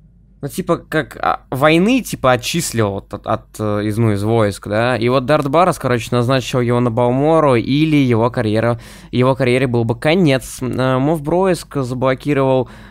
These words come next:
э, любой шанс повышения, которого, ка-, которого, который я мог бы вообще получить. Да он идиот.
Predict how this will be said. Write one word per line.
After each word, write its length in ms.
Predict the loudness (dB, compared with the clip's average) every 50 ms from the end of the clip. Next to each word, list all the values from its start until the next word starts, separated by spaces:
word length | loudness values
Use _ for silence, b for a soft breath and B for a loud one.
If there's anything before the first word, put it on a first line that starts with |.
| B -2
э, 160 | 0 2 2 4
любой 760 | 4 4 4 4 2 2 2 4 4 6 6 4 4 0 -2
шанс 640 | -6 -6 -2 0 2 2 2 2 0 -2 -6 -12 -8 -6
повышения, 920 | -4 -2 -2 -2 -4 -4 -4 0 2 2 4 4 4 4 4 4 2 0
которого, 600 | -2 -4 -6 -4 0 0 0 2 2 2 0 0
ка-, 180 | -2 -2 -4 -4
которого, 540 | -4 -6 -8 -4 -2 -2 0 0 0 -2 -2
который 320 | -6 -6 -4 -2 0 0
я 80 | 2 2
мог 280 | 2 2 0 0 0
бы 100 | -2 -4
вообще 260 | -6 -6 -6 -8 -12 -14
получить. 480 | -10 -10 -10 -10 -10 -10 -14 -16 -10 -4
Да 140 | -2 0
он 220 | 2 2 0 -2 -4
идиот. 460 | -4 -6 -6 -6 -4 -6 -8 -10 -14